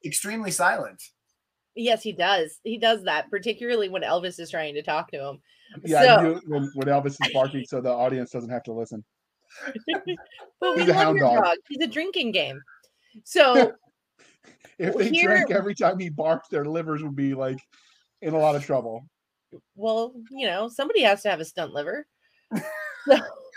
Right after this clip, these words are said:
Speaker 1: I want that. I want, can I have a stunt liver? I want a stunt liver.
Speaker 2: I knew somebody who had one in the S C A. It was pretty funny, but it, it was, like, a one-time weekend thing, and he got to go up to anybody and say, "Uh, you get to drink my shot."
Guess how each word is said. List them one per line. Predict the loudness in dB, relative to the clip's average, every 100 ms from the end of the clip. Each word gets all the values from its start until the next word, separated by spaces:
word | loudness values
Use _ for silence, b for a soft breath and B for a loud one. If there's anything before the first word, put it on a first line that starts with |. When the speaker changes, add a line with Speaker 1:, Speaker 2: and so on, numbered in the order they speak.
| -20 -20 -20 -20 -20 -20 -2 2 2 -2 B -12 B
Speaker 1:
I | 2
want | 4 4 4
that. | 2 2
I | 2
want, | 0
can | 0
I | 0
have | 0
a | 0
stunt | -2 -2 -4
liver? | -4 -2 -2
I | 0
want | -2 -4
a |
stunt | -4 -6 -6
liver. | -10 -12 -14 -16 _ _ _ B B B B 2
Speaker 2:
I | 6
knew | 6 6
somebody | 4 2 4 4
who | 6
had | 6 6
one | 2
in | 0
the | 0 0
S | 0 0
C | 2
A. | 4 6 4 2
It | 0
was | -2 -4
pretty | -4 -4 -6
funny, | -6 -4 -4
but | -6 -4 -4 -4
it, | -8 -4
it | 0 2
was, | 2
like, | 0 0
a |
one-time | 0 -2 -4 -2 -2 -2
weekend | -4 -2 -2 0
thing, | 0 0
and | -2
he | -6
got | 2 4 4
to | 2
go | 2
up | 4
to | 2
anybody | -2 -2 -2
and | -4
say, | -4 -4 B B B _ _
"Uh, | 2 2
you | 0 -4
get | -4
to | -4
drink | -6 -6
my | -4
shot." | -4 -6